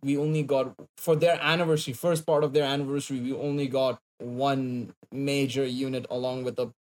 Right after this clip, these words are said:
side sparking unit, whereas usually for their previous anniversaries, they'd have,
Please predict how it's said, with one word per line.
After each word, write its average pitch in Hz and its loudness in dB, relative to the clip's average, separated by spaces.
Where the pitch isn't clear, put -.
side 131 2
sparking 135 0
unit, 123 -4
whereas 135 2
usually 147 0
for 139 -2
their 131 0
previous 143 0
anniversaries, 127 -4
they'd 131 0
have, 135 0